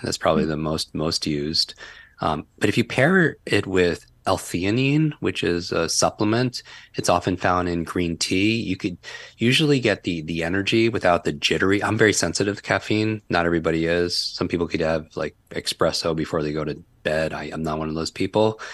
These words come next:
Speaker 1: But, um, it helps to, um, with the jittery effects of caffeine.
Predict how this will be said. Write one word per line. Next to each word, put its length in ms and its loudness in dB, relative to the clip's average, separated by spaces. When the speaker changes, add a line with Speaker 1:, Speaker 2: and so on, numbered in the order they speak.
Speaker 1:
But, 320 0
um, 400 -2
it 160 -2
helps 400 0
to, 360 2
um, 320 -2
with 140 -2
the 100 -2
jittery 340 0
effects 380 -4
of 100 -6
caffeine. 640 -6